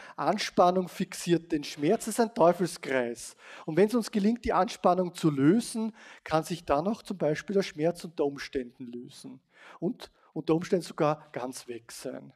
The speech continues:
Vielen Dank fürs Experiment und mit einer Botschaft möchte ich Sie dann noch entlassen. Und diese Botschaft ist mir besonders wichtig.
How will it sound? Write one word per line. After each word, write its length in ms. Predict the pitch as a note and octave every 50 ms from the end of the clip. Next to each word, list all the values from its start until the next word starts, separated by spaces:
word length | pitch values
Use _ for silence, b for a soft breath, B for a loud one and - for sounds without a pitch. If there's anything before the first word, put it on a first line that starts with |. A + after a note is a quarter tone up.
| _ B B B B B B B B B B _
Vielen 260 | - F#3 B3 B3 A3
Dank 440 | - F3+ F3+ G3 G3+ - - - - - - _ _ _
fürs 260 | - - F3+ E3+ F3
Experiment 760 | - - F3 - - - - E3 C#3+ D3 C#3 D#3+ A3 B3+ A#3+ -
und 220 | A3 F#3+ F3+ -
mit 200 | - E3+ E3 - -
einer 280 | F#3+ F3 G3+ A3+ A3+
Botschaft 800 | A3 - F3 F#3 A3 - - - G#3 G3 G3 G3 - - - - B B B B B B B B
möchte 280 | - E3 F3 E3+ - G#3
ich 80 | D#3
Sie 120 | - F3 D#3+
dann 180 | E3 D#3 D3+
noch 400 | D3 C#3+ D3 C#3+ - - - - B B B B B B
entlassen. 760 | - D3 - - C#3+ C#3+ F3 G#3 - - - - A3 G#3+ A3+ - b b b b b b b b b b b b b b
Und 200 | - E3 E3 -
diese 180 | F#3+ F#3 A#3
Botschaft 420 | - - F#3+ F#3 - G3+ F3+ - -
ist 200 | F#3+ E3+ - F3+
mir 160 | F#3 G#3 A3
besonders 640 | G#3 G3+ F3+ - - E3 E3+ E3 F3 E3 E3+ -
wichtig. 680 | C#3 C3+ D3 C#3 - - - C#3+ A#2+ A2+ - - - -